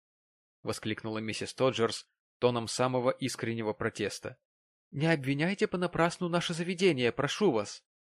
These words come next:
Этого просто быть не может, сэр. Говорите, что хотите против джентльменов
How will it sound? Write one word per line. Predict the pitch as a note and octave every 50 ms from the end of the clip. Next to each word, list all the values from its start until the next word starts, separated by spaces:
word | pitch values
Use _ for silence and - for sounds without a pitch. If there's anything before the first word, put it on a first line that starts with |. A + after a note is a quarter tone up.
| _ _ _ _ _ _ _ _ -
Этого | E3 D#3+ - D#3 D#3
просто | - - D3 F3 F3 - - F#3+
быть | D#3+ D3 A#3 A3+ - -
не | D3+ D3+
может, | D3 C#3+ B2+ A2 A#2 -
сэр. | - - - A#2 G#2+ G2+ - _ _ _ _ _ _ _ _ _ _ _ _ _ _ _ -
Говорите, | C3+ C#3+ C#3 D3+ D3+ F#3 F3 E3+ D#3+
что | - - G3
хотите | F3 - F3+ - G3 F3+ - C#3
против | - D#3 D#3+ D3+ - D3 B2
джентльменов | A2+ - D#3+ F3+ F#3 D#3+ D3+ C3+ B2 A#2+ A2+ G#2+ G#2 G#2 - -